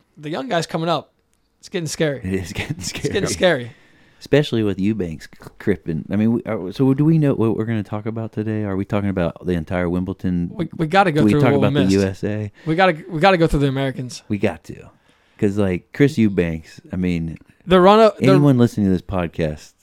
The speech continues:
Speaker 1: wants to know about Chris
Speaker 2: wants to know
Speaker 1: Eubanks.
Speaker 2: about how, how great we have a new guy on our radar.
Speaker 1: Uh, let me just say this real quick. Chris Eubanks, first off, quarterfinalist.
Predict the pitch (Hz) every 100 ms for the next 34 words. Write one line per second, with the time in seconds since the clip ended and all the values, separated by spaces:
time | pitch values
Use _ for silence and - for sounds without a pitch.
0 | - 165 165 151 156 147 131 107 107 -
1 | 90 90 85 82 95 82 - - - -
2 | _ - - 85 80 85 85 - _ _
3 | - 98 90 87 90 85 85 80 78 76
4 | 76 76 78 78 69 64 - _ _ _
5 | _ _ 151 156 202 226 208 - 180 160
6 | 147 - 151 175 - 151 135 - 190 -
7 | 147 139 127 - 139 - 127 - - _
8 | _ - 185 196 165 160 160 165 165 -